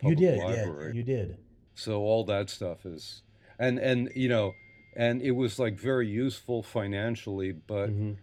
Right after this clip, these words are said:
Speaker 2: also it was a problem because, um, you know, especially now, I mean, I wanna,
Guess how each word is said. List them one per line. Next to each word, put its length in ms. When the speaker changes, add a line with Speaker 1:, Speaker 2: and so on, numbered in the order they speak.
Speaker 2:
also 580
it 120
was 220
a 60
problem 600
because, 840
um, 460
you 160
know, 160
especially 380
now, 680
I 80
mean, 460
I 80
wanna, 300